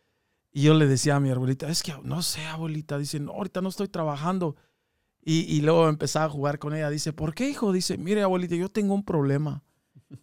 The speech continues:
Y dice, "¿Cuál es el problema, hijo?"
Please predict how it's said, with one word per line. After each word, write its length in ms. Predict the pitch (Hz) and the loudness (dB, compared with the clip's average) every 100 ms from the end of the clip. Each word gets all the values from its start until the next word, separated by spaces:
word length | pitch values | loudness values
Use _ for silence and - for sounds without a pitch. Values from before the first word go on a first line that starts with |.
| - | -6
Y 100 | 131 | 0
dice, 460 | 151 - 147 123 - _ - - - | 0 2 0 -2 -8 _ -20 -20 -2
"¿Cuál 180 | 175 262 | 4 4
es 100 | 247 | 4
el 80 | 208 | 2
problema, 400 | 165 160 185 156 | 2 2 2 0
hijo?" 240 | 131 123 | -4 -12